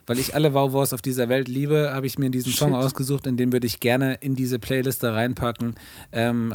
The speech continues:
Speaker 1: alle, äh, lieben Grüße gehen raus an, nee, liebe Grüße gehen raus an alle, so rum. Äh, Hundeliebhaber da draußen,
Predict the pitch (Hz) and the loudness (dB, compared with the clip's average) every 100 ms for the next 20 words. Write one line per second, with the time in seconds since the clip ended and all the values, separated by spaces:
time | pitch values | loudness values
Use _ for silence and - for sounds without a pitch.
0 | - 107 117 123 120 120 117 110 110 123 | -2 0 2 2 0 0 -2 -2 -2 -2
1 | 135 - 131 120 120 117 113 104 113 120 | -2 -2 -2 -2 0 0 0 0 0 -2
2 | - 113 113 113 - - _ 117 117 98 | -4 -2 -2 -2 -6 -20 _ -2 0 -2
3 | - 113 156 160 143 170 143 156 147 147 | -6 0 2 2 2 0 2 0 2 2
4 | 135 120 - 151 123 113 127 123 151 - | 2 0 2 2 2 -2 -2 -2 -4 -10
5 | - - - 127 123 117 156 175 147 139 | -20 -18 -2 2 2 0 4 6 6 4
6 | 123 135 139 135 127 120 127 127 123 135 | 2 0 0 2 2 0 0 0 0 -2